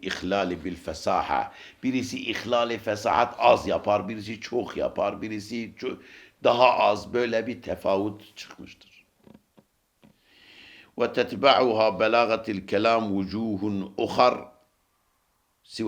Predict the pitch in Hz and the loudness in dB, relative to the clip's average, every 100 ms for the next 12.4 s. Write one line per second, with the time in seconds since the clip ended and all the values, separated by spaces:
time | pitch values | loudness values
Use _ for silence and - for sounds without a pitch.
0 | 107 101 98 104 95 98 - 107 - 95 | -2 -2 -2 0 0 0 -2 -2 -2 -4
1 | 92 95 90 - 90 - 101 90 104 113 | -2 -2 -4 -4 -4 2 2 2 2 4
2 | 110 - _ _ _ _ _ _ _ _ | 2 -4 _ _ _ _ _ _ _ _
3 | _ _ _ - 127 117 90 82 98 87 | _ _ _ -6 -2 -2 -2 -4 -6 -6
4 | - 73 87 107 107 92 - 104 - 101 | -6 -4 -2 -2 -2 -6 -8 -8 -8 -8
5 | 85 76 65 - 98 107 110 95 95 92 | -8 -10 -14 -8 -6 -6 -8 -8 -6 -6
6 | 92 113 120 - _ _ _ _ _ - | -8 -10 -12 -14 _ _ _ _ _ -6
7 | 92 92 - - _ _ _ _ 95 98 | -2 -2 -4 -18 _ _ _ _ -6 -4
8 | 104 107 107 107 104 107 117 104 95 101 | -4 -4 -2 0 0 -2 -2 -2 0 0
9 | 101 135 120 110 110 110 87 95 90 110 | 0 -4 -4 -4 -4 -4 -6 -12 -4 -2
10 | 104 92 - 104 101 120 113 95 95 78 | -2 -4 -6 -6 -4 -6 -6 -8 -10 -10
11 | - 101 101 - - _ _ _ _ - | -10 -14 -14 -16 -20 _ _ _ _ -6
12 | - 113 - | 0 0 -2